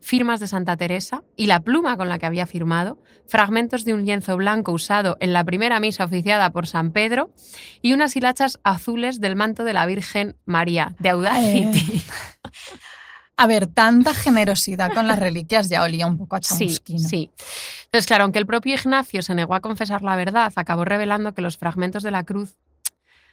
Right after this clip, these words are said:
Speaker 1: pues, a ver, que los había extraído de una regla de madera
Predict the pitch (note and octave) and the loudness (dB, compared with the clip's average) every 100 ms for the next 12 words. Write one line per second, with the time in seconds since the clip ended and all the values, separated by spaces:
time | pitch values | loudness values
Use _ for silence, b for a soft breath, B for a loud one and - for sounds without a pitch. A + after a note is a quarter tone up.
0 | _ - E3 D#3 E3 D#3+ E3 D#3+ F3 F#3 | _ -8 -2 0 0 -2 -4 -4 -4 -4
1 | G3 - G3 G3+ G#3 F3+ - _ F3 F3+ | -4 -4 -2 0 -2 -4 -8 _ -2 0
2 | F#3 G3 F#3 F3+ F3 F3 G3 G3 - | 0 0 2 2 2 2 2 0 -2